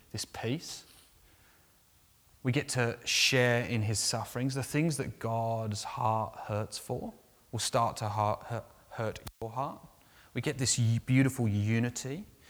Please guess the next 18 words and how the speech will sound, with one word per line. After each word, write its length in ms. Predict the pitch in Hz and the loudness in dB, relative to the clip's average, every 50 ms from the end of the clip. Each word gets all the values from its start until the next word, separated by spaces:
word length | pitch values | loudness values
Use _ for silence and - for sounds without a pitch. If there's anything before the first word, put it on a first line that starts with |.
| - - - | -20 -18 -8
It's 140 | - - | -2 -2
actually 240 | 165 185 - - 226 | 0 0 0 -2 -4
a 60 | 196 | -4
transaction 880 | - - - - 135 120 110 104 92 107 113 113 - - - 110 104 104 | -4 -4 0 2 2 4 4 2 2 0 -2 -4 -6 -6 -4 -4 -4 -4
of 180 | - 95 95 98 | -4 -4 -4 -2
unity 560 | 98 98 98 98 101 104 104 - 156 170 208 - - _ _ _ _ - - - - - - - - - - _ - | 0 0 0 0 0 -2 -4 -4 -8 -8 -8 -12 -18 _ _ _ _ -20 -20 -20 -20 -20 -20 -20 -20 -20 -20 _ -4
that 120 | 113 110 | -4 2
God 200 | - 120 110 107 | 4 6 6 6
is 100 | 107 101 | 6 2
calling 300 | - - - 117 107 107 | 0 0 2 2 4 2
us 120 | 98 - - | 2 0 0
into 300 | 101 98 90 - 107 98 | -2 -2 -2 -2 -4 -4
here. 180 | 104 101 98 | -4 -4 -6
He's 160 | 120 143 131 | -4 -4 -2
saying, 360 | - - 131 117 113 110 107 - | -2 0 2 2 2 0 0 2
"Give 200 | - 143 143 135 | 4 4 6 6
up 180 | 147 131 - 110 | 4 4 4 2
this 480 | 113 107 113 113 - - - - - | 0 0 0 0 -2 -2 -2 -4 -6